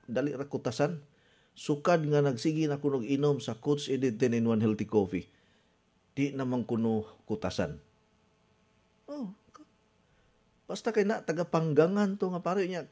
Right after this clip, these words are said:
Tungod atong resulta nga nindot kaayo kang father,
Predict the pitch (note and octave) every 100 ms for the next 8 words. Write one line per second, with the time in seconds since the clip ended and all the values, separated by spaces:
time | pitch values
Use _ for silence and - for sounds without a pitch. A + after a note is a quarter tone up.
0 | - G3 C#4 D#4+ D#4+ - G#3 F#3 D#3+ D3+
1 | C#3 - - _ _ _ C#3+ E3 G3 G3
2 | E3 C#3 C#3 E3+ F#3 E3+ E3 - B2+ D3
3 | D3+ C#3+ C3+ D#3 D3 G#2 G2+